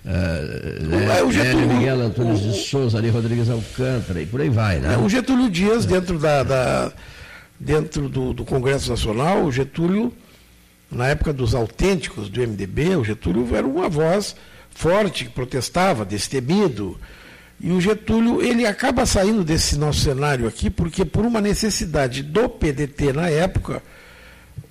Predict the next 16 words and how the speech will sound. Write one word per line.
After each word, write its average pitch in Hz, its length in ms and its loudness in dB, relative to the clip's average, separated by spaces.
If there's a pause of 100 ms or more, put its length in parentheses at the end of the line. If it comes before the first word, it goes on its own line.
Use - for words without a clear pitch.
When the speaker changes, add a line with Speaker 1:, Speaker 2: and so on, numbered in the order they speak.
Speaker 2:
o - 120 -8
P 180 160 2
D 175 160 2
T, 185 340 2 (160)
que 170 100 -8
precisava 175 600 2
existir 151 640 0
em 151 80 0
Brasília, 180 600 2
candidata 175 520 0
o 175 40 2
Getúlio 185 580 0
ao 185 160 2
Senado 190 500 2
por 131 140 0
Brasília. 107 500 -2